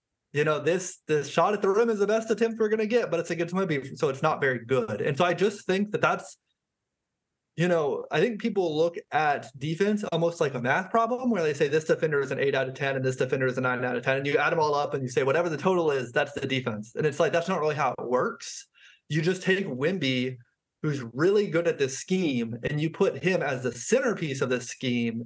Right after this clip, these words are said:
and it all clicks in a better way. Um, and so I think that's what I've been seeing,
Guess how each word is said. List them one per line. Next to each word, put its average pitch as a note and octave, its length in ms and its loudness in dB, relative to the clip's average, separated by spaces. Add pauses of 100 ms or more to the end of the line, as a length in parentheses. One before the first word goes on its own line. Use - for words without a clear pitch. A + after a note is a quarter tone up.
and D3 100 2
it C#3+ 220 -2
all D#3 340 2
clicks - 580 -4
in C#3 120 -2
a B2+ 60 0
better A#2+ 280 0
way. G#2 340 -6 (520)
Um, C3 260 2
and C#3 140 0
so F3+ 100 4
I E3 140 2
think G#3 140 2
that's F#3+ 180 0
what D#3+ 80 2
I've D#3 200 2
been C#3 160 -2
seeing, B2 480 -2